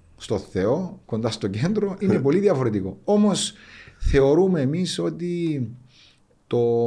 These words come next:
Speaker 1: μοντέλο της Πάφου με τους ιδιοκτήτες, ε, θα αναγκάσει και την πρωτεύουσα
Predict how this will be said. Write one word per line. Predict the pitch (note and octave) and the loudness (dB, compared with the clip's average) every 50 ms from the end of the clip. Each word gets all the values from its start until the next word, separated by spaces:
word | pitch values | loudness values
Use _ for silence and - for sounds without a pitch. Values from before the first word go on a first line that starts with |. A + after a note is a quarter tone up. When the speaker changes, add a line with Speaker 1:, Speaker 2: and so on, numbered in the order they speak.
| A#2 | 0
Speaker 1:
μοντέλο | A#2 A#2 A2+ A2+ A#2 C3+ C#3 C3 C3+ C3 B2 A#2+ A2+ A2+ G#2+ | 0 -2 -4 -2 -2 -2 -2 -2 -2 -2 -2 -2 -2 -4 -6
της | G#2 G2+ | -8 -10
Πάφου | - - B2+ B2 B2 B2 B2 G#2+ G#2 - | -4 -2 -2 -2 -2 -4 -6 -6 -6 -6
με | - A2+ A2 A2+ A#2+ B2+ C3+ | -8 -6 -4 -2 -2 -2 -2
τους | B2+ C3 A#2+ G2+ - - - | -2 -6 -8 -8 -8 -10 -10
ιδιοκτήτες, | G#2+ G#2 G2+ G2+ G2+ F#2 - - - - D3 D#3 F3 F#3+ F3+ C#3 - - - _ _ _ _ - - _ _ - | -8 -6 -4 -2 -2 -4 -4 -8 -8 -6 -4 -4 -2 -4 -4 -6 -8 -12 -18 _ _ _ _ -20 -20 _ _ -12
ε, | C#3+ B2+ B2 A#2+ A#2 A#2 A#2 A2+ A2+ A2+ G#2+ - - | -6 -4 -2 0 0 0 -2 -4 -4 -6 -8 -10 -12
θα | - - A2+ | -8 -6 -4
αναγκάσει | A2+ A#2 A#2 A#2+ A#2 C3 C#3 B2+ A#2 - - B2+ C#3 - - - - _ _ | -2 -2 -2 -2 -2 -2 -2 -2 -2 -4 -6 -8 -8 -8 -10 -14 -20 _ _
και | - D#3 D3+ D3 C#3 C3 A#2+ G#2+ G2+ F#2 F2+ - - _ _ _ _ _ | -2 0 2 2 2 2 0 0 -2 -6 -8 -12 -16 _ _ _ _ _
την | - - G#2+ | -4 -2 0
πρωτεύουσα | G#2 G#2 G2+ F#2 G2 F#2+ F2+ F#2 F#2+ F#2+ - C3+ D3 F3+ F#3 - - | 0 2 0 0 0 -2 -2 -2 -4 -4 -4 -6 -6 -6 -8 -12 -16